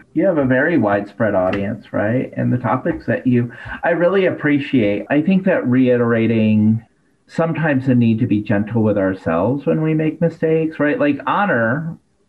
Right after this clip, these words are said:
right? When, if we've stepped on somebody's toes and they're like, "Hey, my toes just got stepped on," but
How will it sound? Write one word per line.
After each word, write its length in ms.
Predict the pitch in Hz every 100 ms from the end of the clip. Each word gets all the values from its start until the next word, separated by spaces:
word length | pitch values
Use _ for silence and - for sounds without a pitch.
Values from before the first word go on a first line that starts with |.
| _
right? 340 | 135 131 131 135
When, 500 | 131 127 123 123 - - - -
if 100 | 131
we've 220 | 135 135
stepped 280 | - 120 127
on 160 | 123
somebody's 400 | 117 117 107 107
toes 320 | - 101 101 110
and 80 |
they're 120 | 110 101
like, 180 | 107
"Hey, 640 | 127 120 120 120 120 131 131 -
my 160 | 107 117 -
toes 280 | 131 127 127
just 220 | 120 107
got 200 | - -
stepped 320 | - 101 -
on," 320 | 107 87 98 113
but 300 | 123 123